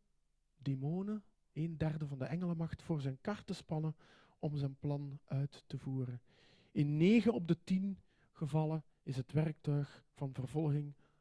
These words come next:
een leider, een geestelijke, een familielid,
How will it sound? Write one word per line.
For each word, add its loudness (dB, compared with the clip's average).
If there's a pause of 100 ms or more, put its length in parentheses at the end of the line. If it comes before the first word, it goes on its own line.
(140)
een -6
leider, -2 (460)
een -12
geestelijke, 0 (400)
een -20
familielid, -2